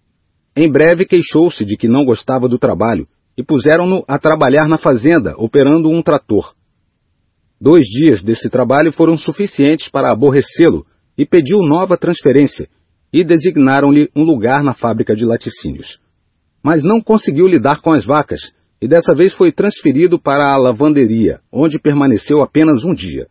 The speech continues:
De um a um, experimentou todos os trabalhos, mas não gostou de nenhum.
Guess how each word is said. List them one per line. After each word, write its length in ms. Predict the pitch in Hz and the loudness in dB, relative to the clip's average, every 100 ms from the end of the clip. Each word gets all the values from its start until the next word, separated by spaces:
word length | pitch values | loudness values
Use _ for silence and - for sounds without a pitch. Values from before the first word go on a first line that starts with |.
| _ _ _ _ _ _ _ _ _ _ | _ _ _ _ _ _ _ _ _ _
De 160 | 90 139 | -2 0
um 200 | 170 151 | 2 2
a 60 | |
um, 180 | 123 185 - _ _ - | 2 0 -2 _ _ -14
experimentou 640 | 117 - 170 165 139 165 160 | -6 0 2 2 0 -2 -2
todos 460 | 165 190 175 143 | 2 2 2 0
os 140 | 175 - | -2 0
trabalhos, 560 | 151 113 123 95 80 | -2 0 -2 -4 -6
mas 240 | 120 147 135 | -4 -2 -2
não 240 | 170 220 | -2 0
gostou 420 | 180 131 - 170 | 0 0 0 -2
de 140 | 160 156 | 0 0
nenhum. 380 | 185 160 113 | 0 2 0